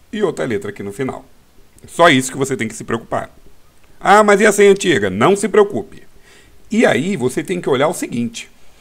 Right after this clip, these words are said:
é, quantas possibilidades você pode botar aqui? Você pode botar essas dez possibilidades aqui, você pode escolher uma. Então, você tem dez possibilidades no começo e dez possibilidades no final. Ou seja, o número N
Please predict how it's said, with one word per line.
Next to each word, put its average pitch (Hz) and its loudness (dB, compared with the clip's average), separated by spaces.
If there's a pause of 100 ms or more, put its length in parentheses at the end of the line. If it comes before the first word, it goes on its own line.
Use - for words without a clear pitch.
(300)
é, 135 2
quantas 208 0
possibilidades 156 0
você 156 -6
pode 123 -2
botar 120 -4
aqui? - -8
Você - -18
pode 92 -16
botar 98 -6
essas 123 -6
dez 101 -6
possibilidades 151 -8
aqui, 160 -12
você 160 -10
pode 170 -8
escolher 208 0
uma. 185 -2 (520)
Então, 107 -8
você 98 -6
tem 151 -6
dez 98 -8
possibilidades 117 -6
no 156 -6
começo 196 4 (280)
e 202 -4
dez 127 2
possibilidades 98 -8
no 101 -12
final. - -10 (400)
Ou 165 -4
seja, 95 -4 (260)
o 139 -6
número 202 0
N 131 -2